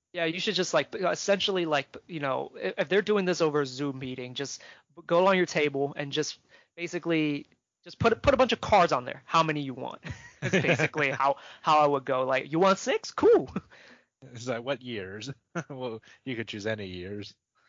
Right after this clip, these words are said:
Speaker 1: Oh, yeah, probably, like, ultimate, I think, I think it's gonna take, like, six. Like,
Speaker 2: Jeez,
Speaker 1: three
Speaker 2: six?
Speaker 1: draft picks and three swaps. Be, like, probably how it would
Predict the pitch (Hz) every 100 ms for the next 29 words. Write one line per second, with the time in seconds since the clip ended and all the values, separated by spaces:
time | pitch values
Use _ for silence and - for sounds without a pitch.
0 | _ 208 622 185 170 214 240 254 240 202
1 | 180 160 160 170 165 - 143 - 185 147
2 | - 160 208 143 120 123 - - 139 -
3 | - - - 139 127 - - - _ _
4 | _ _ - 95 - - - 170 147 202
5 | - 170 165 - 170 170 143 - 131 147
6 | - - - - - - - _ _ _
7 | _ _ _ 139 123 123 123 123 127 127
8 | 131 123 127 131